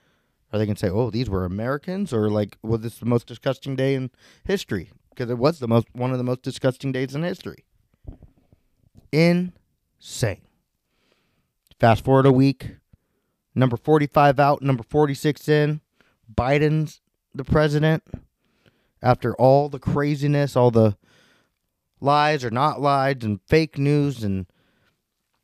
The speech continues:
people spreading rumors, m-, saying that people faked the election, da, da, da, da. Finally, it happened. I thought,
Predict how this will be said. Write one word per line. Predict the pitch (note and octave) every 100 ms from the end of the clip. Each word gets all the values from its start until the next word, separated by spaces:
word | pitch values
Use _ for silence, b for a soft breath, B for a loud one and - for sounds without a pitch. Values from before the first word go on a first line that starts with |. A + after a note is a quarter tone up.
| _ _ -
people | - C#3 A#2+
spreading | - D#3 D#3+ D#3
rumors, | D3 D3+ D3+ C#3+ B2+ - -
m-, | A#2 A2+ - _ _ _ _ _ _ _ _ _ -
saying | - C3+ B2+ B2
that | A2 F#2 - -
people | C3+ B2 B2+ G#2 F#2+ b b b b -
faked | - - D#3 D#3+ -
the | D3+
election, | C#3+ C#3 D3+ - D3+ C#3+ B2
da, | D#3
da, | D#3+
da, | D3+ C#3+
da. | C3+ C#3 C#3 C3 _ _ _ _ _ _ _
Finally, | D#3+ E3+ E3
it | D3+
happened. | C#3 C#3+ C3 C#3 C3 - _ _ _ _ _ _ _ _ _ _ _ -
I | B2+
thought, | D#3 D#3 B2+